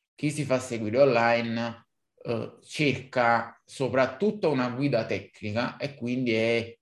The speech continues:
predisposto anche a imparare, cioè vuole le correzioni, vuole le, la componente tecnica, e qualcuno cercherà anche, diciamo, la motivazione, il fatto di avere un impegno e quindi dover, tra virgolette, essere costanti e impegnarsi,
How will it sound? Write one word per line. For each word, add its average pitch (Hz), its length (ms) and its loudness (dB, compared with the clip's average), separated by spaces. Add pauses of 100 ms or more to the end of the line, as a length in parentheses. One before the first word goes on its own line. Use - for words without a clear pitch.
predisposto 117 760 2
anche 135 220 2
a 117 40 4
imparare, 113 580 2
cioè 104 200 -6
vuole 143 280 2
le 123 120 0
correzioni, 120 920 0
vuole 123 460 2
le, 117 540 -2 (100)
la 120 140 -2
componente 117 600 0
tecnica, 127 800 -2 (300)
e 110 440 0
qualcuno 156 420 -2
cercherà 127 420 0
anche, 127 240 0
diciamo, 117 300 -4
la 117 60 -2
motivazione, 113 680 -2
il 113 100 -4
fatto 131 300 -2
di 123 360 -4
avere 113 320 -2
un 117 120 -2
impegno 139 680 -2
e 120 100 -2
quindi 127 300 -4
dover, 120 540 0
tra 113 120 -6
virgolette, 107 460 -4
essere 107 560 -4
costanti 104 520 -4
e - 20 -6
impegnarsi, 107 840 -8